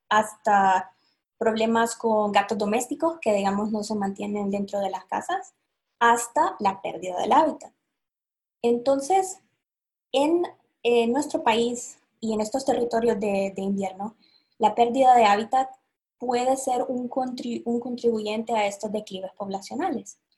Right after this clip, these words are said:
Y como nosotros en nuestro país o como humanos transformamos el hábitat para subsistencia, y en Honduras tenemos el caso del café,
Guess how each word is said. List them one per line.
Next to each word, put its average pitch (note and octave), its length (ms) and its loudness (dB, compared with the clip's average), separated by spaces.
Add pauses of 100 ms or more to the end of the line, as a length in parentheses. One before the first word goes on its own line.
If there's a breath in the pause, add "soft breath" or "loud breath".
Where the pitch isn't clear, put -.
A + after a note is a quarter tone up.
(400)
Y - 140 -8
como A#3+ 500 0
nosotros A#3+ 680 -2
en A3 420 -2
nuestro G3+ 320 -6
país B3 380 -4
o G3+ 80 -6
como F#3+ 220 -6
humanos G#3+ 440 -2
transformamos G3+ 640 -2
el A#3 120 2
hábitat - 500 -2 (520)
para F#3+ 380 2 (140)
subsistencia, A3+ 880 -6 (320 soft breath)
y G#3+ 120 -2
en G3+ 80 0
Honduras A#3 360 0
tenemos A#3+ 360 -4
el A3+ 100 -6
caso G3+ 280 -8
del G#3+ 120 -8
café, C4+ 440 -2